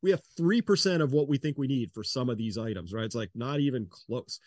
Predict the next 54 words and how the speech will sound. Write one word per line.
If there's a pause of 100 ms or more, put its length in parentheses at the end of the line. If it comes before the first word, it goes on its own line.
(400)
And
still
it's
our
dominant
narrative.
And
I
watch
these,
all
these
protests,
you've
probably
seen
them,
they
come
across
Twitter,
right?
Spray
painting
the
Aston
Martin (440)
thing,
throwing,
you
know,
soup
at,
at
a
Van
Gogh,
right? (160)
There's
a
lot
of
young
people
who
are
caught
up
in
this
narrative
that
simply
says,